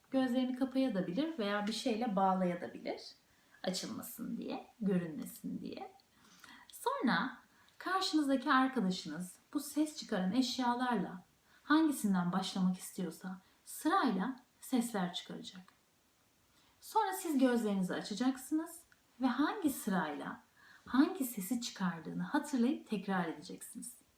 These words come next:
Tamam mı? Şimdi bir bakalım nasıl yapabiliriz. Diyelim ki karşımda bir arkadaşım var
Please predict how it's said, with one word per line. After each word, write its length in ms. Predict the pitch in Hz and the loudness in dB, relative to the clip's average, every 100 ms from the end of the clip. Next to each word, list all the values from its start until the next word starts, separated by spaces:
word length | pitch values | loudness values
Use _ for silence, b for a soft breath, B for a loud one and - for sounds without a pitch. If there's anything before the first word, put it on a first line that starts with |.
| _ _ - | _ _ -4
Tamam 340 | 165 226 320 | 2 2 4
mı? 240 | 180 - - _ _ _ _ _ b b b _ | 2 -2 -12 _ _ _ _ _ b b b _
Şimdi 280 | - 269 233 | -4 2 2
bir 120 | 247 | 4
bakalım 420 | 233 240 175 - - | 2 4 0 -4 -2
nasıl 260 | 269 262 175 | 0 2 0
yapabiliriz. 800 | 151 - 175 - - - - - B B B - - | -2 -6 -10 -10 -12 -14 -14 -18 B B B -8 0
Diyelim 300 | 277 165 - | 2 2 0
ki 140 | 294 | -2
karşımda 580 | - 240 196 - 165 196 | 2 2 2 0 -2 2
bir 100 | 277 | 4
arkadaşım 680 | 214 202 190 185 - 196 147 | 2 0 0 0 0 -2 0
var 460 | 135 220 294 - | -2 -2 -6 -10